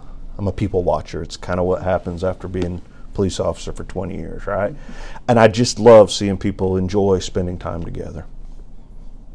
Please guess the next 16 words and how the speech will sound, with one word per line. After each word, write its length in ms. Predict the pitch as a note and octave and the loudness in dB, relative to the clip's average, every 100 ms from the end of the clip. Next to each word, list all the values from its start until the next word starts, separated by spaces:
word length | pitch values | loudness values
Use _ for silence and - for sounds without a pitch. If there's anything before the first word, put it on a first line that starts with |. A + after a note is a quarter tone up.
| - - | -14 -10
I 160 | F2+ G#2 | -2 2
mean, 260 | G#2 G#2 G2+ | 4 2 2
and, 160 | G2 | 2
and 200 | G2+ G#2 | 2 2
you 100 | G#2 | 2
just 340 | G2 G2+ - - | 0 -2 -2 0
see 440 | A#2+ G#2+ G2 F2+ | 0 2 2 0
the 220 | E2+ G2 F#2 | -4 -4 0
love 600 | F#2+ G2+ G2+ F2 F2+ - | 8 10 10 8 2 -8
that 460 | D#2 F#2+ F2+ - G2 | -4 4 4 4 -2
this 160 | F2+ | -2
church 280 | - F2+ - | 0 -2 2
has 260 | F#2 F2+ E2+ | 4 4 2
for 160 | - | -2
one 260 | G2 F2+ E2 | -2 0 -2
another. 380 | E2+ F2 E2 | -2 -4 -4